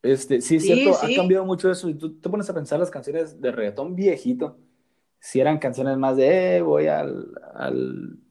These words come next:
Speaker 1: party con un culote, y así, cosas así. Ahora ya escuchas al Bad Bunny de que
Speaker 2: Ándale.
Speaker 1: triste, de que hablándole a su novia.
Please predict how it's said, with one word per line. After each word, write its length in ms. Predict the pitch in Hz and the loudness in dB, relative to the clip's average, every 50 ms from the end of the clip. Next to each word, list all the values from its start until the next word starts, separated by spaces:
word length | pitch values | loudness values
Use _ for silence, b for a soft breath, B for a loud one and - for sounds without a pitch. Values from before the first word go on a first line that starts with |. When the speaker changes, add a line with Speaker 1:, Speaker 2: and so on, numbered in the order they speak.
| _ _ _ _ _ _ _ _ _ _ - | _ _ _ _ _ _ _ _ _ _ 0
Speaker 1:
party 1000 | - 139 143 147 151 147 143 139 135 135 131 131 127 127 123 123 123 123 123 123 | 2 4 4 6 4 4 2 -2 -4 -6 -8 -8 -8 -8 -8 -8 -10 -10 -12 -14
con 200 | 123 117 117 123 | -12 -10 -10 -10
un 260 | 131 131 131 131 135 135 | -8 -10 -10 -10 -8 -4
culote, 520 | - 147 143 135 143 151 - 139 135 135 135 | 0 2 4 4 4 2 0 -2 -2 -2 -2
y 300 | 131 - - - - - - | -6 -6 -8 -10 -12 -10 -8
así, 260 | - 101 - - 123 | -8 -6 -4 -4 -2
cosas 240 | - - 135 143 135 | 0 0 0 0 -2
así. 200 | 123 135 143 - b b b b b b b | -2 -4 -6 -8 b b b b b b b
Ahora 560 | - 113 117 117 123 123 131 135 135 135 127 | 0 0 0 2 0 0 0 2 2 2 2
ya 120 | 127 127 131 | 4 2 2
escuchas 320 | 127 - 131 127 139 131 | 0 -2 -6 -6 -4 -2
al 100 | 131 113 | -2 -2
Bad 140 | 117 117 120 127 | -2 -2 -2 0
Bunny 320 | 127 135 151 156 151 147 139 | 0 2 2 2 2 2 0
de 120 | 127 - | 0 0
que 60 | - 185 | 0 0
Speaker 2:
Ándale. 320 | 185 214 214 208 202 - | 0 0 0 0 2 4
Speaker 1:
triste, 360 | 147 156 151 143 147 - 147 139 | 6 4 4 2 0 0 0 2
de 580 | 139 135 131 127 131 127 123 120 113 110 110 | 2 2 2 0 0 -2 -2 -2 -2 -4 -4
que 160 | - 117 110 | -2 -2 -2
hablándole 800 | 104 104 113 117 123 127 127 135 131 127 127 123 120 113 110 107 101 | -2 -2 -4 -6 -8 -4 0 2 2 2 2 0 -2 -2 -4 -6 -6
a 100 | 101 101 | -6 -8
su 140 | - - 110 | -10 -12 -12
novia. 840 | 107 117 135 139 135 135 131 127 123 123 127 123 123 113 117 - | -8 -6 -4 -4 -2 0 0 0 2 0 0 0 -2 -6 -8 -14